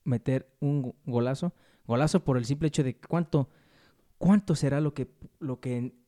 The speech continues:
en un buen brinco alcance Ronaldo. Hay que recordar que el año pasado también a la Sampdoria le metió un golazo en el que brincó, casi casi su rodilla le llegó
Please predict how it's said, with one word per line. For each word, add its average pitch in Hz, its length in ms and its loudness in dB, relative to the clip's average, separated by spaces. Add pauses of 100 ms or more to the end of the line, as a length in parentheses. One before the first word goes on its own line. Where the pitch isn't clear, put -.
(340)
en 170 160 0
un 208 140 2
buen 185 240 6
brinco 170 480 0
alcance 131 440 -2
Ronaldo. 113 460 0 (360)
Hay 123 100 -6
que - 100 -2
recordar 131 260 2
que - 80 -4
el 131 60 4
año 135 140 4
pasado 139 280 0
también 131 420 0
a 117 200 -4
la 107 300 -4
Sampdoria 127 400 2
le 139 80 -2
metió 123 260 -2
un 143 140 0
golazo 131 420 -2
en 135 100 -2
el 120 120 -4
que 120 160 -6
brincó, 131 640 0 (600)
casi 175 200 -4
casi 180 200 0
su 160 160 4
rodilla 165 480 4 (640)
le 120 260 -4
llegó 139 480 -2